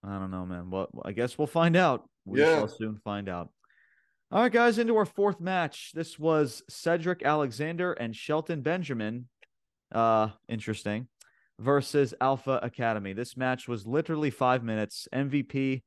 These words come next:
Speaker 1: is at ringside with Cedric and Shelton.
Speaker 2: Mm-hmm.
Speaker 1: Uh, Benjamin wins via the sum-, or no, I'm sorry. Oh, I'm sorry. Cement, uh, S-, Shelton Benjamin, he did hit a Samoan drop to Otis in this match. He lit-, literally lit-, picks up
Speaker 2: Yeah.
Speaker 1: Otis, delivers a nice Samoan drop.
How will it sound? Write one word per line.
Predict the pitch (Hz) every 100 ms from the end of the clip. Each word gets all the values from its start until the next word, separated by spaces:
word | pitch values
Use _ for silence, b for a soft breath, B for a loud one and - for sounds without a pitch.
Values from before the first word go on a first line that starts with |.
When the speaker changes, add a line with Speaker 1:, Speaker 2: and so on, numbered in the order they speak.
| _ _ -
Speaker 1:
is | 117
at | 170
ringside | 156 220 220 175 131 98
with | 107 -
Cedric | - 107 104 101 107
and | 92
Shelton. | - 95 110 139 135
Speaker 2:
Mm-hmm. | 117 113 110 110 - -
Speaker 1:
Uh, | 120 120
Benjamin | 117 139 185 185 175 151
wins | 143 156 147
via | 113 143 139
the | 127
sum-, | 120 - 131 123 -
or | 131 135
no, | 127
I'm |
sorry. | - 123 -
Oh, | 151
I'm | 170
sorry. | - 110
Cement, | 110 143 165 -
uh, | 131 120
S-, | - - _ _ _ _
Shelton | - - 160 175 185 156
Benjamin, | 151 170 139 120
he | 120
did | 117 165
hit | 156 151
a | 135
Samoan | - 120 131 120
drop | 101 117 123 123
to | 117
Otis | 117 127 101 -
in | 95
this | 90 -
match. | 92 82 -
He | 92
lit-, | - 123
literally | 120 147 135
lit-, | 107 127 -
picks | 110 113
up | 135
Speaker 2:
Yeah. | 110
Speaker 1:
Otis, | 120 113 95 - _ _ _ _ -
delivers | 117 135 135 117
a |
nice | 107 120 123
Samoan | - 110 113 107
drop. | 92 107 107 -